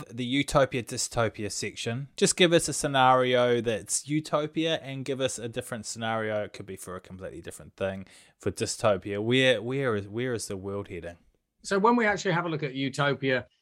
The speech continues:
Speaker 2: there's actually a lot to be, to be happy about. So w-, again, one of my <laughs> other big bugbears is that a lot of the news feeds that we are fed, in fact, almost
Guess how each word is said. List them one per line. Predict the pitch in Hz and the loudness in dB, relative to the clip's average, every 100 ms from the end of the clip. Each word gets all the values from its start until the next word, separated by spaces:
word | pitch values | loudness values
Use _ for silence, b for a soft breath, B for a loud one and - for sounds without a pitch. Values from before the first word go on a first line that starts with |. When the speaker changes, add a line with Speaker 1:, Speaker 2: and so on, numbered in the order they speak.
| - | -2
Speaker 2:
there's | 196 | 2
actually | 247 262 254 214 | 4 2 0 -2
a | 165 | 0
lot | 160 156 180 185 - | 0 2 2 2 -2
to | - | -6
be, | 147 143 143 143 139 139 120 _ _ _ | -2 0 0 0 -2 -4 -6 _ _ _
to | - | 2
be | 139 | 2
happy | 120 156 - 151 | 6 6 6 2
about. | 147 170 196 - _ - | 2 2 0 -4 _ -8
So | - 151 143 143 147 156 | 2 2 4 2 0 -4
w-, | 135 139 180 | -6 -4 -4
again, | 151 170 135 131 | 4 6 6 2
one | 147 160 | 0 2
of | |
my | 143 | 4
<laughs> | 190 | 2
other | 160 | 0
big | 143 131 120 120 | -2 -4 -6 -4
bugbears | 131 113 120 113 - B B B B - | -4 -2 -4 -4 -6 B B B B 2
is | 143 143 135 | 4 4 2
that | 160 156 151 | 2 2 2
a | 156 | 0
lot | 151 175 | 2 4
of | 170 | 2
the | 156 | 2
news | 151 160 185 151 | 2 2 0 -4
feeds | - 131 117 113 110 | -6 -6 -4 -6 -8
that | - | -6
we | 127 123 | -4 -2
are | 110 | -2
fed, | - 113 | -4 -6
in | 113 | -4
fact, | 139 165 | -4 -2
almost | 170 151 | 0 0